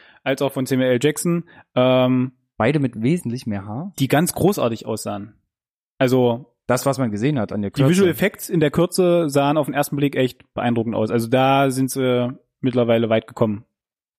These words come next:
Speaker 1: was dieses Verjüngen betrifft. Ach, und nicht zu vergessen,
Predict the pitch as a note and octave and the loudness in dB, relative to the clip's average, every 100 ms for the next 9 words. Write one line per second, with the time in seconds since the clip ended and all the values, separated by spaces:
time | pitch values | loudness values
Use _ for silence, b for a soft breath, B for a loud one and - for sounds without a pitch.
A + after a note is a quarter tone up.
0 | _ _ - - A#2 G#2+ A#2 A2 G#2+ - | _ _ -4 -2 -4 -2 -2 0 -2 -4
1 | - E3+ E3 D3 C3+ C#3+ - D3 C#3+ D3 | -2 0 0 -2 -4 -4 -4 -2 0 0
2 | D#3 D3 C#3 | 0 2 2